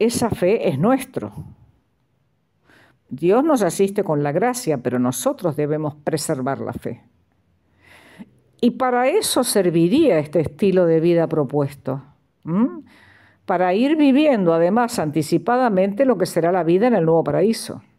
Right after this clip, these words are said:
Porque no ha de ser sencillo afrontar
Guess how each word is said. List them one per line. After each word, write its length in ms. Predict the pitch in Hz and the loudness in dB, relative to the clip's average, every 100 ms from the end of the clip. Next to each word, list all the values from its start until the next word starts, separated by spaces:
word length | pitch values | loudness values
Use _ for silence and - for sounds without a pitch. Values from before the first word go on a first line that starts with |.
| _ _ _ _ _ _ _ _ _ _ _ _ _ _ _ _ _ _ _ _ _ _ _ _ _ _ _ _ _ _ _ _ _ _ _ | _ _ _ _ _ _ _ _ _ _ _ _ _ _ _ _ _ _ _ _ _ _ _ _ _ _ _ _ _ _ _ _ _ _ _
Porque 300 | 175 160 165 | -4 -2 0
no 160 | 165 196 | 0 2
ha 40 | |
de 120 | 254 285 | 0 -2
ser 400 | - 196 214 214 - _ _ 156 147 - - _ _ _ | 0 2 0 -6 -18 _ _ -20 -20 -20 -20 _ _ _
sencillo 1000 | - - 170 147 135 - 262 147 143 143 - | -20 -10 -4 -2 -2 2 2 2 -2 -4 -6
afrontar 800 | 156 - 208 202 202 151 147 | -8 -2 0 0 -2 -4 -4